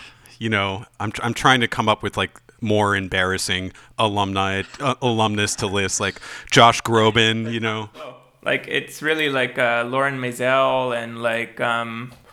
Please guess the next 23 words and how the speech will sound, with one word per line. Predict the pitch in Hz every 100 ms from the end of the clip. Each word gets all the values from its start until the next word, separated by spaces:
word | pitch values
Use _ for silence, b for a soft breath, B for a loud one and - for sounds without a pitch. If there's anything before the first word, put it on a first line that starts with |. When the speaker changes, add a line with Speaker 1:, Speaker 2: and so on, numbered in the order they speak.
| b b b b b _
Speaker 2:
I | -
remember, | 135 151 147 143
like, | 135 123 - -
discovering | 135 160 143 139 135
some | 139 123
amazing | 127 131 131 143 131 127 131 - -
Japanese | 143 131 135 127 123
percussionist | - - 131 - 135 131 131
called | - 123
Stomu | - 135 131 127
Yamashita, | 123 120 120 123 - 131 131 -
who | 131 123
went | 131 135
there | 143 135
as | 131 131
well. | 135 135 135 135 131
And, | 123 123
like, | 123 123 - B B B B B B
it's | -
really, | 160 185 170 135 123 - - _ _ _ _
I | -
mean, | 160 160 151 143 - -
for | - 160 151 151 147 131